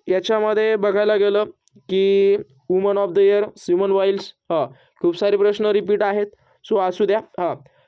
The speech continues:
comeback of the year चा पुरस्कार कोणाला देण्यात आला? तर रेबेका अंद्रांडे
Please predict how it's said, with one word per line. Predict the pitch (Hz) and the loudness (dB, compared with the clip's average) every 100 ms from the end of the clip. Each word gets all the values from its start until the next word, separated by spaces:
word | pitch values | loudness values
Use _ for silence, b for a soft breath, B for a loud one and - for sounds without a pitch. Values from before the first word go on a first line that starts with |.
| _ 185 | _ -2
comeback | 196 214 220 | 0 2 2
of | 226 | 0
the | 180 214 220 | 0 0 2
year | 214 147 | 2 0
चा | - 196 | -4 -4
पुरस्कार | 196 202 196 208 | 2 0 2 0
कोणाला | 196 202 208 208 | 2 0 2 2
देण्यात | 202 196 | 2 0
आला? | 202 233 - _ | -2 -2 -8 _
तर | 185 190 - | -2 -2 -2
रेबेका | 185 180 190 202 233 - _ - | 0 2 2 2 -2 -4 _ -4
अंद्रांडे | 175 196 202 180 | -2 -2 0 -2